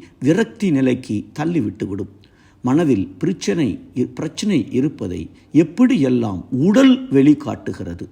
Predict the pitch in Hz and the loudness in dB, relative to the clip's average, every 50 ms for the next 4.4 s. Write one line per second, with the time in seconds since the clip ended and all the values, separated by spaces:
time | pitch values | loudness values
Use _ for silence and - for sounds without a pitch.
0 | - - - _ - - - - - - 139 143 170 202 190 - - 185 160 139 | -18 -20 -20 _ -20 -20 -20 -20 -8 0 2 2 2 2 0 2 2 2 4 4
1 | 131 113 127 170 190 202 196 165 139 127 117 110 104 98 - - - 151 131 127 | 4 4 2 2 2 2 2 2 2 2 0 0 -2 -4 -6 -4 0 2 4 4
2 | 123 113 101 - - - 135 156 180 - - - - - 101 90 117 127 90 - | 4 2 -2 -4 -4 -4 -4 -4 -4 -2 -2 -4 -4 -4 -8 -6 -4 -4 -4 -6
3 | - - - - 117 120 143 180 226 233 202 156 - 117 95 90 - - - 104 | -10 -14 -12 -6 -2 0 0 2 2 2 0 0 -2 -2 -4 -4 -6 -8 -12 -12
4 | - - 110 85 82 95 92 87 | -8 -6 -6 -4 -4 -6 -8 -10